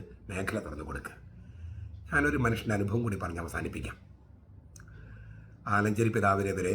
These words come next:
കള്ളക്കേസുകൾ വരികയും അങ്ങനെ ഒരുപാട് പ്രശ്നം, വ്യാജരേഖകൾ, പിന്നെ ഇല്ലാത്തൊരു ഭൂമി കുംഭകോണ കേസ്, ഇതൊക്കെ ഉണ്ടാക്കിയല്ലോ. അപ്പോൾ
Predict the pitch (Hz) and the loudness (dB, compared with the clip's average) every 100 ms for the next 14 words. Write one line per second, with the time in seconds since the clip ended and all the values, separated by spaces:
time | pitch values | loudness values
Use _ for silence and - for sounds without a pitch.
0 | - 98 101 104 98 92 95 95 90 95 | 0 -2 -2 0 -2 -2 -2 0 -2 -2
1 | 95 92 87 90 92 92 90 101 104 104 | -2 -2 -4 -6 -6 -6 -6 -6 -4 -4
2 | 101 - 104 85 87 90 90 82 87 90 | -4 -4 -4 -2 -4 -2 -4 -4 -2 -2
3 | 131 - - - - 101 98 104 104 104 | -2 -6 -20 -12 -2 2 4 4 4 2
4 | 101 101 107 104 101 95 92 92 87 85 | 2 2 2 2 -2 -4 -4 -4 -4 -4
5 | 117 123 117 117 113 113 123 90 - - | -2 -2 -2 0 0 2 0 0 -2 -10
6 | - - - - - 110 - 120 | -18 -20 -20 -20 -10 -6 2 4